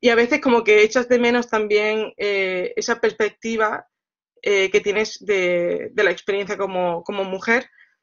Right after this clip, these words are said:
Eh, sobre todo porque muchas veces cuesta, no sé si esto lo habrán experimentado más de las compañeras que están aquí, pero,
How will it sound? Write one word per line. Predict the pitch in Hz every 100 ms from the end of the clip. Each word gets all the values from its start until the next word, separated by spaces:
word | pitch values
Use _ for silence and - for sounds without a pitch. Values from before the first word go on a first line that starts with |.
| _ _ _
Eh, | - 196 190 185 180 156 -
sobre | - - 208
todo | 208 220 220 220 214 -
porque | - 208
muchas | 208 208 240 240
veces | 240 240 -
cuesta, | _ 214 226 226 - 240 233 220 196 185 180 170 _ _ _ _ -
no | 220
sé | 269
si | 262
esto | 240 247 226
lo | 214
habrán | 196 202
experimentado | 202 196 202 202 196 190
más | 196 190
de |
las | 185 185
compañeras | 196 190 190
que | 185
están | 190 185
aquí, | 175 214 220
pero, | 185 180 175 175